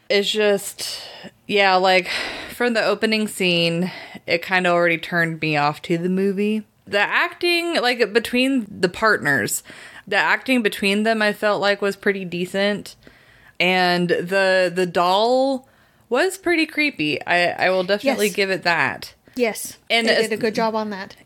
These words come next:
Speaker 1: And especially with, like, the Asian horror twist.
Speaker 2: Yes.
Speaker 1: It definitely gives some really good creep factor. And then I, I will say that the buildup on the doll is pretty decent as well.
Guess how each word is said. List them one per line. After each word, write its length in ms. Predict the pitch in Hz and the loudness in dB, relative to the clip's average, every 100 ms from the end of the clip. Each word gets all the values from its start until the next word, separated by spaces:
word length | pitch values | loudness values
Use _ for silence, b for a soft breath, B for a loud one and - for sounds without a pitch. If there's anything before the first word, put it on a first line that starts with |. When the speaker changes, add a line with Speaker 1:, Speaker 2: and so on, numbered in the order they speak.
| - | -2
Speaker 1:
And 160 | 208 214 | 0 0
especially 460 | 220 214 214 254 | 0 -2 2 0
with, 300 | 226 208 208 | 2 0 0
like, 240 | 208 185 - | 0 0 0
the 140 | 175 - | 0 2
Asian 280 | 175 175 185 | 2 2 0
horror 400 | 185 175 160 156 | 0 2 2 0
twist. 580 | - 160 156 214 - - | 0 0 2 2 -2 -10
Speaker 2:
Yes. 240 | - - - B B B | -10 -10 -12 B B B
Speaker 1:
It 160 | 190 185 | -4 2
definitely 1120 | 190 196 214 202 175 185 180 175 170 156 - - - 117 - 170 - | 0 0 0 2 2 2 4 4 4 0 -2 -6 -12 -14 -14 -16 -4
gives 260 | 214 208 185 | 0 2 0
some 280 | 208 196 190 | -2 0 0
really 240 | 196 190 | 2 2
good 220 | 180 170 | 0 -2
creep 300 | - 190 170 | -2 -2 -2
factor. 680 | - 139 - - 87 80 - _ b b b b b b | -2 -4 -4 -10 -8 -8 -10 _ b b b b b b
And 160 | 185 | -2
then 160 | 214 220 | 2 2
I, 260 | 202 214 185 | 2 2 2
I 120 | 202 | 2
will 240 | 208 240 | 2 0
say 180 | 233 226 | 2 0
that 200 | 214 190 | 0 0
the 80 | 185 | -2
buildup 640 | 156 175 185 185 170 160 | 0 0 2 2 0 2
on 160 | 165 160 | 0 2
the 100 | 156 | 2
doll 580 | 151 143 143 143 147 - | 2 2 2 0 -2 0
is 200 | 165 170 | -2 -2
pretty 340 | - 170 160 | -2 2 0
decent 420 | 156 156 - 151 | 0 -4 -4 -4
as 220 | - 143 | -4 -8
well. 480 | - 131 71 71 160 | -4 -2 -2 -4 -8